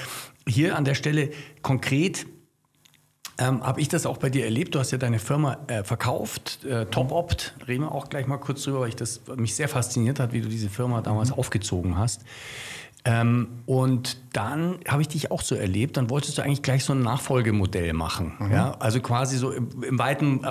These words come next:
Speaker 1: weil es halt schon gewöhnt, gelernt, äh, war
Speaker 2: Ja.
Speaker 1: und, und
Speaker 2: Mhm.
Speaker 1: dann hast du da so weitergewurschtelt.
Speaker 2: Mhm.
Speaker 1: Aber eben, du hast ja auch viel geschafft dabei, aber
Speaker 2: Mhm.
Speaker 1: irgendwann hast du gemerkt, das ist jetzt gerade, das passt irgendwie nicht richtig,
Speaker 2: Genau.
Speaker 1: oder?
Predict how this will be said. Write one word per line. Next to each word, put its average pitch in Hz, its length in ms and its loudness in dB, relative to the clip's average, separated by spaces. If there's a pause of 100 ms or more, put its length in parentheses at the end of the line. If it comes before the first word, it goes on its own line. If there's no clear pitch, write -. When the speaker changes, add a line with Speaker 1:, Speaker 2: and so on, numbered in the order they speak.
Speaker 1:
weil 131 160 4
es 127 120 2
halt 131 140 4
schon 139 180 2
gewöhnt, 143 460 4
gelernt, 143 720 2
äh, 127 200 0
war 131 160 4 (300)
Speaker 2:
Ja. - 80 -8
Speaker 1:
und, 131 340 -4
und 127 180 2
Speaker 2:
Mhm. 143 160 6
Speaker 1:
dann 127 160 0
hast 151 160 -2
du 147 40 0
da 139 120 2
so 127 380 0
weitergewurschtelt. 127 1000 0
Speaker 2:
Mhm. 143 340 0 (240)
Speaker 1:
Aber 131 260 2
eben, 139 640 0
du 139 140 2
hast 165 160 2
ja 151 80 2
auch 139 80 0
viel 139 180 0
geschafft - 400 0
dabei, 101 420 0
aber 127 180 2
Speaker 2:
Mhm. 117 60 2
Speaker 1:
irgendwann 156 260 2
hast 147 140 0
du 139 60 0
gemerkt, 135 380 0
das 131 180 -2
ist 135 240 -4
jetzt 127 160 -2
gerade, 135 420 0 (480)
das - 140 -10
passt - 300 -2
irgendwie 90 240 2
nicht 85 180 -2
richtig, 87 240 -2
Speaker 2:
Genau. 110 100 4
Speaker 1:
oder? 120 180 2